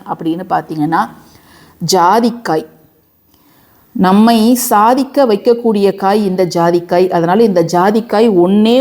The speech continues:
ஒண்ணு இருந்தா மட்டுமே போதும். So, இந்த ஒரு ஜாதிக்காயை நீங்க அந்த பச்சை நிற துணியில வச்சிடுங்க, சரிங்களா?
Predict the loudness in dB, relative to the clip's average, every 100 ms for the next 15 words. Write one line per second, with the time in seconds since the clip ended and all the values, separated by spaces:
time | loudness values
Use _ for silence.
0 | 2 0 0 0 0 0 -2 -2 -6 -4
1 | -4 -4 -8 -4 0 2 0 -4 0 0
2 | 0 0 0 2 4 4 2 0 -2 -4
3 | -4 -4 -2 0 -2 -4 -2 -2 -4 -20
4 | -20 -20 _ _ -6 -2 -2 0 2 2
5 | -2 -14 -4 -4 0 2 2 0 0 0
6 | 2 0 -2 -2 0 0 -4 -20 _ _
7 | -10 -4 -2 0 0